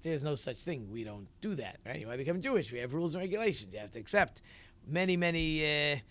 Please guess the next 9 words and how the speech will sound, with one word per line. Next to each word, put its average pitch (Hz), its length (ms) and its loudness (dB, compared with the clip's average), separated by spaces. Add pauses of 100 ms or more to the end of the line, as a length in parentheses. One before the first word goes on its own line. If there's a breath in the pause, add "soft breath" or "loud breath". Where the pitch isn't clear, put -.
(440 soft breath)
shows 165 420 4
ago, 139 460 0 (180)
can't 143 200 -6
remember 117 260 -8
when, 120 240 -6
probably 156 240 0
two - 160 -8
years 139 280 0
ago, 123 280 2